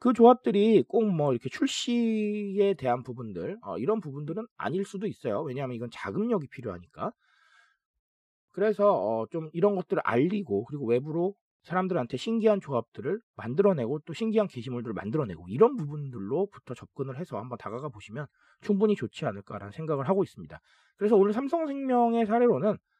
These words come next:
네, 컨슈머의 공략, 중요하다라는 것과 그리고 컨슈머 공략은 에스엔에스 친화력과 연관이 있다라는 거,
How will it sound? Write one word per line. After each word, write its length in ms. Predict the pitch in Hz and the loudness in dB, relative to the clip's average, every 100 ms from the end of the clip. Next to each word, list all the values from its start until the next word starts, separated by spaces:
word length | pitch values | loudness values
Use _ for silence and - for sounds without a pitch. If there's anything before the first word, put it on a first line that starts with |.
| _ | _
네, 60 | - | -8
컨슈머의 760 | - 247 - 208 113 220 165 113 | 0 0 2 2 2 0 -6 -6
공략, 400 | - 120 92 156 - _ _ | -6 -12 -10 -12 -14 _ _
중요하다라는 640 | - 160 156 147 135 104 | -6 -2 0 0 -2 -6
것과 340 | 95 - 151 - _ _ | -12 -8 -6 -6 _ _
그리고 160 | 123 | -12
컨슈머 300 | 156 196 202 | -8 -4 -4
공략은 400 | 165 123 107 190 | -4 -4 -4 -6
에스엔에스 420 | 185 95 151 123 - | -8 -6 -6 -6 -10
친화력과 380 | 170 135 120 113 | -8 -6 -4 -6
연관이 300 | 104 95 92 | -4 -6 -8
있다라는 420 | - 92 95 95 | -12 -10 -8 -2
거, 220 | 104 220 | 0 0